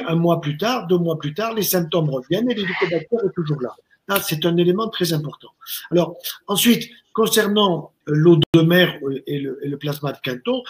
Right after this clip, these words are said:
moi, je dirais, oui, c'est une excellente indication, il n'y a pas de doute, en considérant que vous allez réduire la consommation de vos produits laitiers, voyez,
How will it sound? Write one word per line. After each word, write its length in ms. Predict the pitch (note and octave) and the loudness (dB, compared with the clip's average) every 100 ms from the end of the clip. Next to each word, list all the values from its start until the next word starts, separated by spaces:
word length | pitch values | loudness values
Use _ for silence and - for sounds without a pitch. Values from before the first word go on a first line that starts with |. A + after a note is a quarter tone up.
| - - | -14 -8
moi, 120 | C#3+ | -4
je 120 | B2+ | -4
dirais, 340 | A#2+ C#3+ B3+ B3+ | -4 0 0 0
oui, 300 | C3 A#3 - - | 4 6 6 2
c'est 180 | D3+ | -2
une 140 | D3 D#3 | 2 4
excellente 540 | F#3+ - E3+ D#3+ D3 | 4 4 4 2 0
indication, 640 | C3+ B2+ - D#3 D#3 C#4 - | -4 -6 -6 -6 -4 -8 -8
il 40 | C#3+ | -6
n'y 60 | |
a 60 | C3+ | -6
pas 120 | C#3+ | -4
de 120 | C#3 | -4
doute, 260 | E3+ C#4+ - - - - - | -2 -4 -6 -12 -16 -18 -8
en 140 | D#3 D3 | -2 2
considérant 600 | F3+ D#3 D#3+ D#3+ A#3+ C#4 | 4 4 4 4 2 -2
que 100 | E3 | -4
vous 160 | D3+ | 0
allez 160 | D3 C#3 | 2 4
réduire 600 | C#3+ E3+ E3+ C4 D4 D#3 - _ - _ - | 4 6 6 6 4 2 -8 _ -20 _ -16
la 120 | - | -6
consommation 680 | - G3 F#3 F#3+ F3+ G3 F#3 | 2 4 4 4 2 2 2
de 60 | |
vos 120 | D3 D3 | 0 -2
produits 320 | D3+ C#3+ C#3+ | -2 0 0
laitiers, 560 | C3+ - G#3+ D4 C#4 _ _ _ _ _ - | 0 0 2 0 -4 _ _ _ _ _ -4
voyez, 340 | D3 A3+ - | 0 0 -2